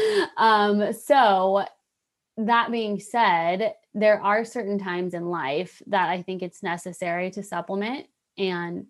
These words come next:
pregnancy is one of those times because your needs are heightened, right? Your needs are higher for nutrients than they will likely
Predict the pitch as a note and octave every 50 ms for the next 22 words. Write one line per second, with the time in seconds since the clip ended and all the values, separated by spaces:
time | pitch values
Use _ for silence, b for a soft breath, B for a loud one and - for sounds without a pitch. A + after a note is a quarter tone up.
0 | _ _ F#3+ F3+ F3+ F3+ F#3+ F#3 - - A#3+ C#4 D#4 E4 F#4 A3+ G#3+ G3 F#3+ F#3
1 | F3+ F#3 G3+ B3 B3 - G#3+ F3+ F3 F#3+ B3 D4 C#4+ B B B B B B B
2 | B B - G#3+ B3 G#3+ G#3+ - - G4+ F#4 C#4+ A3+ G#3+ G#3+ G#3+ G#3 G3+ G3+ G3+
3 | G3+ G3 G3+ G3+ G3+ G3 G3+ G3 F#3 F#3+ - - G#3+ G#3 G3 F#3+ F#3+ F#3+ F#3 -
4 | - F#3 F3+ - - - G#2 - G3 G3 F#3+ F3+ F#3+ G#3+ G#3 G#3+ G#3 G3+ G3+ G3+
5 | G#3 G#3 G#3+ G#3 G3 G3 - - F#3 F#3+ F#3+ F#3+ F#3 E3+ - - G3 G3 G3 G3+
6 | G3+ G#3 G#3 G#3 - G#3 G3 F#3 F#3 F#3 F3+ - G3 F#3+ F#3 F#3 F#3+ F#3 - -
7 | - G3 F#3 F#3+ F#3 F3+ F3+ F3 F3+ F3+ F3+ F3+ F3+ F3+ F#3 - - G3+ G3 F#3+
8 | F3+ F3+ F3 F3 F3 - F#3+ F3+ F3+ F3 -